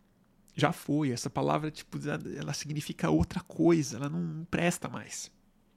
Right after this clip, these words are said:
A gente tem que transcender isso. Narrativa já não é mais narrativa, já é outra coisa. E o Lula tá começando a falar agora, em dois mil e vinte e três, de narrativa.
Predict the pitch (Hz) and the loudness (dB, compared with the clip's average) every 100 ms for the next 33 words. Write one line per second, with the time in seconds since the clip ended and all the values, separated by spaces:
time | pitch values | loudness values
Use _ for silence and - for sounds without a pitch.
0 | _ 123 139 - 151 - 170 - 170 151 | _ -12 -8 -8 -6 -4 -2 -2 0 2
1 | 170 151 156 - - _ - - - - | 0 0 -2 -6 -10 _ -20 -20 -20 -20
2 | - - - _ _ _ _ - - 135 | -20 -20 -20 _ _ _ _ -20 -8 -2
3 | 143 143 175 165 185 160 165 170 156 147 | -2 0 2 2 2 4 4 4 4 2
4 | - - 147 156 156 - 190 - 165 156 | -2 -6 -2 0 2 0 -6 -2 0 0
5 | 120 - 147 135 165 175 - 170 - 185 | -2 -8 -6 -2 -2 -2 -2 0 2 0
6 | 185 - 165 151 190 151 139 175 185 139 | 2 4 6 8 6 6 6 8 8 4
7 | 139 135 180 156 156 208 302 - - _ | 0 2 0 -2 -2 -4 -2 -2 -4 _
8 | - 185 208 165 135 131 135 - - 120 | 6 6 6 2 0 0 -2 -2 -6 -6
9 | - | -12